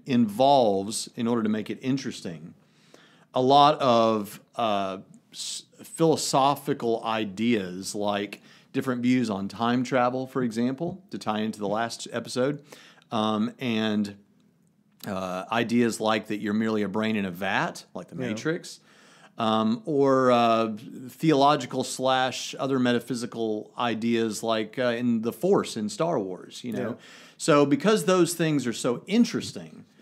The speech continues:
Speaker 1: science fiction plays on those things and fantasy plays on those things.
Speaker 2: Yeah.
Speaker 1: And so you get a lot of, uh, Christians who are into that stuff, uh, liking it.
Speaker 2: And of course,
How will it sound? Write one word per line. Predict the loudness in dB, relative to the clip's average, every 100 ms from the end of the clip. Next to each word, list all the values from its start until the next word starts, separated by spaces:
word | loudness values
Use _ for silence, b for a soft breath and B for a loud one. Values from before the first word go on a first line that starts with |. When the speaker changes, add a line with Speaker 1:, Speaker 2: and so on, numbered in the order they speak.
| B B -8
Speaker 1:
science | 2 4 4 2 -2
fiction | 0 0 0 0 0
plays | -2 0 2 4 2
on | 2 -2
those | -6 -12
things | -12 -10 -8
and | -8 -4
fantasy | -2 0 -2 -2 -8
plays | -4 0 2
on | 0 -2
those | -4
things. | -6 -4 -4
Speaker 2:
Yeah. | -4 -12 B B B
Speaker 1:
And | -2 -2 -2
so | 0 2 2
you | 2 2
get | 2
a | 2
lot | 4 4
of, | 2 -2 -6 -12 -10
uh, | -10 -8
Christians | -2 -2 0 0
who | 0
are | -2
into | 0 2 2
that | 0 -4
stuff, | -6 -4 -4 -6 -20 b b b b -10
uh, | -8 -6
liking | 2 2 2 -4
it. | -10 b b
Speaker 2:
And | 0
of | 0 6
course, | 6 4 -2